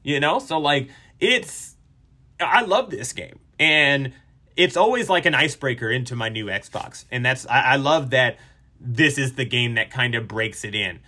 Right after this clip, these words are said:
And Gears does too, 'cause I did play a little bit of, um, of Gears, I believe it was four?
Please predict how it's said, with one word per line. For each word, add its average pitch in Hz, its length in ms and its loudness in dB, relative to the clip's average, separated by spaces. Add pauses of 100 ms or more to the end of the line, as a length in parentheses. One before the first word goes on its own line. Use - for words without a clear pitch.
(260)
And 330 160 2
Gears 359 240 4
does 311 240 2
too, 277 220 -2
'cause - 160 -12
I 208 100 2
did 220 160 -2
play 220 160 -4
a 214 60 -2
little 214 240 -4
bit 185 140 -2
of, 156 200 -4
um, 107 720 -2
of 123 460 -4 (460)
Gears, 165 340 0
I 135 60 0
believe 123 260 -4
it 120 60 -8
was - 180 -16
four? 202 640 -4